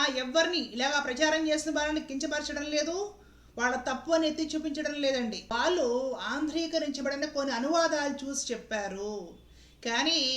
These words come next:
మూల భారతం, మూల రామాయణంలో అలాంటివి ఏమీ లేవు. అలాగే సంస్కృతంలో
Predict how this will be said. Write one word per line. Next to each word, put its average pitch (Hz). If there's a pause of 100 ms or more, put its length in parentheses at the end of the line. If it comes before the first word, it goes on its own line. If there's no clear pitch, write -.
(140)
మూల 269 (160)
భారతం, 269
మూల 240 (140)
రామాయణంలో 220 (180)
అలాంటివి 240
ఏమీ 220
లేవు. 190 (160)
అలాగే 320 (120)
సంస్కృతంలో 311